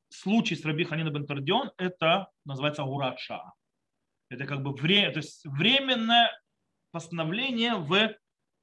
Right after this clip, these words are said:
особых ситуациях. То есть нельзя из этого ничего учить. Смотрите, я хотел продвинуться дальше, но я не успел, потому что так уже восемь вечера. Э, я останавливаюсь здесь,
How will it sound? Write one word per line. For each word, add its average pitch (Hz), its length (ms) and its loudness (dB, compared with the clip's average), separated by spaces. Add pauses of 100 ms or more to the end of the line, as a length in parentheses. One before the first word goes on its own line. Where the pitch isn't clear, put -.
(120)
особых 165 400 2
ситуациях. - 500 -12 (480)
То 147 80 -8
есть 147 60 -8
нельзя 185 280 6
из 170 60 4
этого 156 160 -2
ничего 117 220 -10
учить. - 220 -20 (680)
Смотрите, 226 420 4 (640)
я 185 140 6
хотел 208 300 4
продвинуться 180 420 2
дальше, 202 300 0
но 170 60 0
я 165 80 2
не 160 80 -2
успел, 175 320 -2
потому 170 120 -4
что - 120 -16
так 131 160 -6
уже 131 100 -4
восемь 156 260 -4
вечера. 220 400 -2 (580)
Э, 156 260 6
я 202 220 6
останавливаюсь 170 680 0
здесь, 135 460 -4